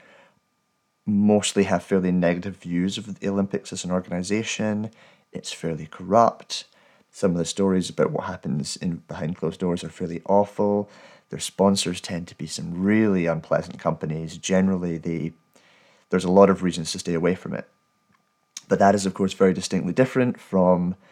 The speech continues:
there, I mean, there are other options. There's things like the X Games. There's things like doing it privately, like World Chase Tag and Ninja Warrior have done. There are other options about developing competitive elements of the discipline.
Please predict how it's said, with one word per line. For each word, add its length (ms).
there, 140
I 40
mean, 160
there 100
are 60
other 180
options. 320
There's 160
things 260
like 160
the 120
X 220
Games. 520
There's 260
things 380
like 360
doing 200
it 80
privately, 420
like 180
World 220
Chase 260
Tag 280
and 100
Ninja 180
Warrior 360
have 160
done. 240
There 140
are 100
other 260
options 360
about 240
developing 540
competitive 500
elements 300
of 60
the 80
discipline. 380